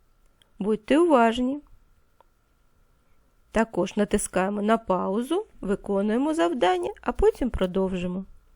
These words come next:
І так, тут заховалися такі слова: слід, диван,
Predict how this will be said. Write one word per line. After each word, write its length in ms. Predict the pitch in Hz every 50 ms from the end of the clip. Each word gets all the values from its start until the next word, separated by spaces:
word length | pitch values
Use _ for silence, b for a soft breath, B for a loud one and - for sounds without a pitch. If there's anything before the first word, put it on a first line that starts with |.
| _ - - - - - - - - - - - - - _ - - _ _ _ - _ _ _ - - - - - - - - _ - - - - _ _ - _ _ _ _ _ _ _ _ _ _ _ _ _ _ _ _ _ _ _ _ _ _ _ _ _ _ _ _ _ _
І 80 | 349
так, 460 | 330 - - 190 185 - 311 - - - - _ - _ _ b b b b b b b b b b b b b b _
тут 200 | - 415 494 508 - -
заховалися 760 | 247 294 277 - 277 262 262 294 311 311 302 294 - 254
такі 360 | 247 - 240 233 - - 180 -
слова: 480 | - - - 185 185 180 190 - - 208 - _ _ _ _ _ _ _ _ _ _ _ _ _ _ _ _ _ _ _ -
слід, 580 | - - - 285 285 269 233 214 240 240 - - - - - - - - - - - - - - - - - _ - - - _ _ _ _ _ _ _ _ _ _ _ _ _ _ _ _ -
диван, 640 | 190 220 240 208 170 165 185 185 180 202 285 392